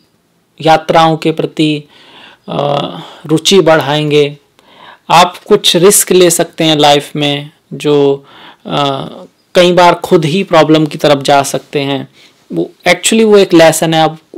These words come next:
अगर आप गलती नहीं करेंगे तो सीखेंगे कैसे, पर चांसेस है यहाँ गलती करने का, क्योंकि राहु नवम में आ रहे हैं। यही राहु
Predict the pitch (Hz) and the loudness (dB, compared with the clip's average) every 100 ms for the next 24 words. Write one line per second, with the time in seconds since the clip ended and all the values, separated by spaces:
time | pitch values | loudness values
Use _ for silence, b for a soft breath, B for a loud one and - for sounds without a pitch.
0 | 233 247 170 151 156 151 - _ 175 165 | -18 -14 -6 -2 0 -2 -6 _ 0 2
1 | 202 175 165 160 151 156 156 156 160 151 | 2 2 0 0 0 0 -4 -2 -2 0
2 | 151 147 139 147 - 175 - - 190 180 | -2 -4 -4 -8 -10 -16 -6 0 0 0
3 | - 147 139 165 143 147 139 135 139 135 | -4 -4 -2 -2 -2 -2 -2 -2 -4 -2
4 | 139 135 131 143 - B B B - 156 | -2 -4 -6 -8 -10 B B B -12 -4
5 | 185 165 156 170 160 143 151 151 143 135 | 2 2 2 2 0 0 0 -2 -4 -4
6 | 135 135 135 B B _ 170 170 214 196 | -4 -8 -10 B B _ 0 2 4 4
7 | 180 165 196 | 4 4 0